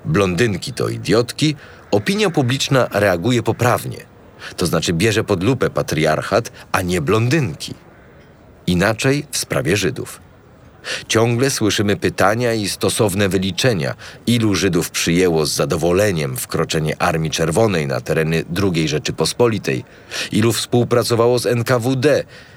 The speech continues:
jakie były motywacje tych, co współpracowali. To wersja otwarta i nastawiona na zrozumienie innego. Czy ustalone w ten sposób liczby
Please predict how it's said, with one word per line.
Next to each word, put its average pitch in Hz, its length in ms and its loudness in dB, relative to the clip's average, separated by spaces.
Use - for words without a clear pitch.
jakie 82 300 0
były 95 220 4
motywacje 104 720 0
tych, - 280 -2
co 98 200 0
współpracowali. 95 1120 0
To 82 120 0
wersja 69 380 0
otwarta - 560 0
i 104 120 0
nastawiona 82 680 0
na 78 160 0
zrozumienie 80 560 -2
innego. 92 520 0
Czy - 240 2
ustalone 127 720 2
w - 40 -8
ten 117 180 2
sposób 110 480 0
liczby 87 420 0